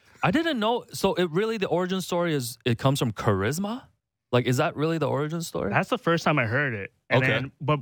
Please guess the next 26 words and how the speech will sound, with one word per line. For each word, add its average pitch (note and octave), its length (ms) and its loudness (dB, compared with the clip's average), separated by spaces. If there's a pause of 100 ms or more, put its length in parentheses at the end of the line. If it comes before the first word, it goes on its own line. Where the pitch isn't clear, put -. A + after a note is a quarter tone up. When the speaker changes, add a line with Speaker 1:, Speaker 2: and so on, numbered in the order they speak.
(140)
Speaker 2:
when C3+ 180 2
Precious A3 300 0
said F3+ 200 0
that, A2 120 0
I A2 60 0
was A#2 80 -2
like, A2 180 -8
"Okay, - 200 -12
that C3+ 120 -2
kinda C#4 220 -2
makes G#3 200 -6
sense." A2 440 -2 (120)
Speaker 3:
Yeah. G#3+ 180 4
Speaker 2:
But, F#3 220 0
like, F3+ 360 -2
if D3 180 -2
you F3 220 2
really C#3+ 320 -2
dig A#2 320 -6
into A2 320 -6
it, D3 160 0
like, A2+ 160 -4
people F#3+ 280 0
are E3 200 2
saying D3 320 -2
that, B2+ 240 0